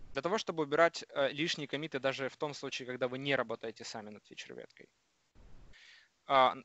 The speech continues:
когда вам следует перенести ошибочно созданную ветку с одной ветки на какую-то другую ветку. Когда не стоит использовать Rebase?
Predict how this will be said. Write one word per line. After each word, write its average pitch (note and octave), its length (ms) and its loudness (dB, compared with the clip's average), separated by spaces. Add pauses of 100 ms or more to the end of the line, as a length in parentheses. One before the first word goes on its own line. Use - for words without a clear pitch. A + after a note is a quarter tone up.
(220)
когда E3+ 380 6
вам E3 180 0
следует D#3 320 -2 (160)
перенести C3+ 500 -4
ошибочно C3+ 500 -2
созданную B2+ 400 -10
ветку B2 240 -6
с - 140 -12
одной C3+ 280 -6
ветки B2 300 -4
на A#2 260 -6
какую-то B2+ 360 -10
другую B2 320 -12
ветку. - 300 -16 (1500)
Когда E3 200 4
не E3+ 240 0
стоит C#3 340 -4
использовать A2+ 500 -10
Rebase? - 420 -12